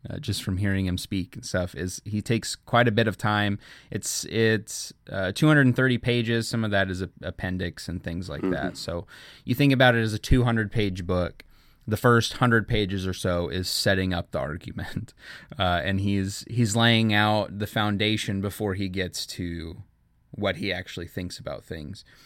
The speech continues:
Speaker 1: Uh, and I
Speaker 2: Mm-hmm.
Speaker 1: liked that he talked about that, laid the foundation out,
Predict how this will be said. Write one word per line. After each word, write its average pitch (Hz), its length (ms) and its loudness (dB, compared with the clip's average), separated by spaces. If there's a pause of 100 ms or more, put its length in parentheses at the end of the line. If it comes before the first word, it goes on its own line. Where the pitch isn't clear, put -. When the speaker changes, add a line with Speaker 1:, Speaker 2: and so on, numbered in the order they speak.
(220)
Speaker 1:
Uh, 110 60 -2
and 113 280 4
I 139 40 8
Speaker 2:
Mm-hmm. 147 60 8
Speaker 1:
liked 147 240 4
that 139 200 4
he 127 420 2 (760)
talked - 340 0
about 92 280 0
that, 92 260 0
laid 107 200 2
the 107 80 -2
foundation 95 540 -2
out, 92 180 -2